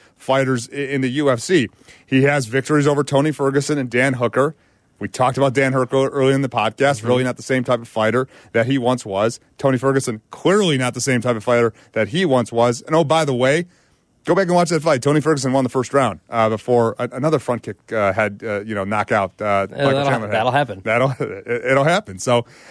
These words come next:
Speaker 1: um, uh, you know, Chan-, Chandler's got a round, round and a half to, to get Dustin Poirier out of there, and maybe perhaps the tires finally do off,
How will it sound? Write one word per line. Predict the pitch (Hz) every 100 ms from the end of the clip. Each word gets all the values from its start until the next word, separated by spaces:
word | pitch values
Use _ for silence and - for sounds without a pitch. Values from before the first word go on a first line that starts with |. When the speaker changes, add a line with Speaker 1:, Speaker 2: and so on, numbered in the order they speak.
| - -
Speaker 1:
um, | 151 139 127 107 _ _ _ _ - - _
uh, | 139 147
you | 156
know, | 160
Chan-, | 127 - 190 139
Chandler's | 180 190 185
got | 151 156
a |
round, | 127 127 131 131
round | 127 127
and | 117
a |
half | 113 120 123
to, | - 113
to | - 117
get | 110 127 117 117
Dustin | 113 120 - 113
Poirier | 120 117 110 110
out | 120
of | 123
there, | 127 113
and | 110
maybe | 120
perhaps | 117 117 123 117
the | -
tires | - 127 113 101
finally | - 117 123 123
do | 117 127
off, | 113 120 117